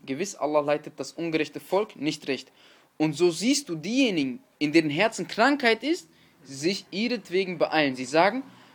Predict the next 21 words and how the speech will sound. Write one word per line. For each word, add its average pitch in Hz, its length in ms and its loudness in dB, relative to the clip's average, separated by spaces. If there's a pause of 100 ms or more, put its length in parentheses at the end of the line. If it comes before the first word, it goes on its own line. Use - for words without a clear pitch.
(100)
wir 143 100 0
fürchten, 202 640 0 (240)
dass 139 160 -2
uns 147 140 -8
eine 151 200 -6
Schicksalswendung 139 1040 -4 (240)
treffen 180 340 2
wird. 120 140 -8 (380)
Aber 139 200 2
vielleicht 156 440 0
wird 156 200 -2
Allah 151 360 2
den 139 180 -4
entscheidenden 147 560 -2
Sieg 170 340 -2 (300)
oder 156 240 4
eine 160 220 0
Anordnung 190 520 0
von 139 220 -8
ihm 143 140 -2
herbeibringen. 123 500 -6